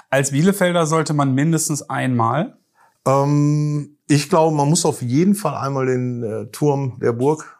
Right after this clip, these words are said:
Speaker 2: bestiegen haben,
Speaker 1: Mhm.
Speaker 2: um die Aussicht, äh, zu genießen. Und natürlich muss man einmal auf der Alm gewesen sein.
Speaker 1: Da kann ich nur zustimmen. Mit diesem Bielefelder, mit dieser Bielefelderin möchte ich gerne einmal essen gehen.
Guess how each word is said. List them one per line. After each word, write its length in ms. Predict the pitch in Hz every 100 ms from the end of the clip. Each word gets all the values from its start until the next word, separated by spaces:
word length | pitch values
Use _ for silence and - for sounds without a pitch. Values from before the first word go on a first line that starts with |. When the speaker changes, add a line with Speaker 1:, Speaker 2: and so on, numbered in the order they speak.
| -
Speaker 2:
bestiegen 520 | 135 - 160 156 147
haben, 380 | 143 151 165 _ _ -
Speaker 1:
Mhm. 240 | 110 - - _ _
Speaker 2:
um 80 | 110
die 100 | 107
Aussicht, 400 | 110 - 127 -
äh, 360 | 110 117 117 120 - _ _ _
zu 140 | - 127
genießen. 600 | 120 120 123 151 151 - _ - - _
Und 160 | - 123
natürlich 320 | 113 - 101
muss 140 | 107 107
man 120 | 101
einmal 220 | 101 98
auf 100 | 98
der 120 | 82
Alm 180 | 95 101
gewesen 320 | 90 85 82
sein. 220 | 82 85 - _ _
Speaker 1:
Da 320 | - 110 120 _ _
kann 180 | - 120
ich 100 | 123
nur 120 | 123
zustimmen. 500 | - 107 - 90 98 _ _ - - - - - -
Mit 180 | 143
diesem 280 | 160 214 208
Bielefelder, 580 | 190 214 - 143 131 131
mit 160 | 131 139
dieser 200 | 143 135
Bielefelderin 640 | 147 175 139 135 131 127
möchte 220 | 135 -
ich 100 | 117
gerne 200 | 135 131
einmal 200 | 127 127
essen 260 | 180 - 123
gehen. 300 | 107 110